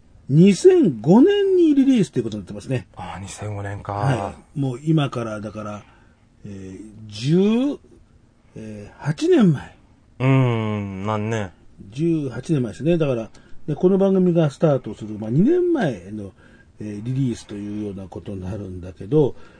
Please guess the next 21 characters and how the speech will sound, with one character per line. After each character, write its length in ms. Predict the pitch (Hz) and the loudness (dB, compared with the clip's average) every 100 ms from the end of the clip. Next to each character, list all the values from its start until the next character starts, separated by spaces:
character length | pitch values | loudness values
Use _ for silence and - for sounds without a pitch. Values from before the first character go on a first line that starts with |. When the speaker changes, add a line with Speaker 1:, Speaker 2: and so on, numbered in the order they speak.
| _ _ - | _ _ -4
Speaker 1:
え 40 | |
ー、 960 | 180 180 175 170 165 160 156 156 147 - - 175 | 0 2 2 2 2 0 0 -2 -6 -12 -12 -2
ね、 240 | 165 98 _ _ _ _ - - _ _ | -2 -2 _ _ _ _ -20 -20 _ _
こ 200 | - 254 | -4 0
の 180 | 311 320 | 0 0
時 260 | 349 277 | 0 0
に 160 | 131 104 | 0 -2
ね、 200 | 151 - | -4 -4
あ 40 | 175 | -4
の 80 | 180 | -2
ー、 1000 | 185 185 180 180 180 180 175 175 170 165 | 0 0 0 0 0 0 0 0 -2 -2
こ 140 | 170 | -2
の 140 | 175 160 - 143 | -2 -4 -10 -10
十 240 | 151 285 | -4 0
七 240 | 330 302 285 | 0 0 0
セ 140 | 262 | 0
ン 100 | 226 | 0
チ 100 | 175 | 2
を 120 | 147 127 | 0 2
出 160 | 190 | 0
す 260 | - 131 | 0 -6